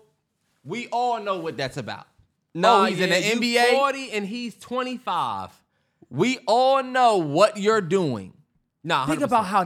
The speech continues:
Speaker 2: percent.
Speaker 1: how that, that, that boy's mother looking at this grown motherfucker walking in her house. I will be damned, I have a kid, and she twenty-one and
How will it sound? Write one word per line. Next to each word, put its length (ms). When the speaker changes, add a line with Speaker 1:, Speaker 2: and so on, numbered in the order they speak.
Speaker 2:
percent. 120
Speaker 1:
how 100
that, 0
that, 100
that 200
boy's 260
mother 380
looking 340
at 100
this 140
grown 420
motherfucker 680
walking 300
in 80
her 140
house. 340
I 200
will 120
be 180
damned, 380
I 120
have 200
a 60
kid, 500
and 140
she 560
twenty-one 760
and 200